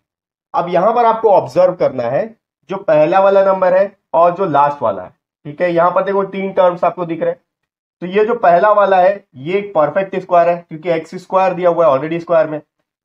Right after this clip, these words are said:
और ये जो सिक्सटीन है last में, ये भी एक perfect square है क्योंकि फ़ोर का square करने पर सिक्सटीन आता है। ठीक है,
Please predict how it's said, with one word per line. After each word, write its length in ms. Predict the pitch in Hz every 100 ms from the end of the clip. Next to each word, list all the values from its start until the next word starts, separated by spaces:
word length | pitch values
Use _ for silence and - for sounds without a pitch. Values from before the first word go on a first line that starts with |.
| -
और 160 | 175
ये 120 | 202 226
जो 100 | 226
सिक्सटीन 640 | 214 214 - 226 247 214
है 120 | 160
last 300 | 143 131 -
में, 240 | 151 156 _ 139
ये 220 | 185 202
भी 280 | 180 226 220
एक 220 | 175 175
perfect 440 | 160 151 165 160 151
square 420 | 147 143 113 101
है 120 | 101 175
क्योंकि 280 | 170 202 208 - _ _ _ -
फ़ोर 400 | 190 214 220 220
का 200 | 196 175
square 360 | - 170 165
करने 320 | 156 147 135 135
पर 220 | 165 170
सिक्सटीन 640 | - 139 - - 170 139
आता 260 | 107 - 92
है। 160 | - _ _ 135
ठीक 160 | 131
है, 140 | 196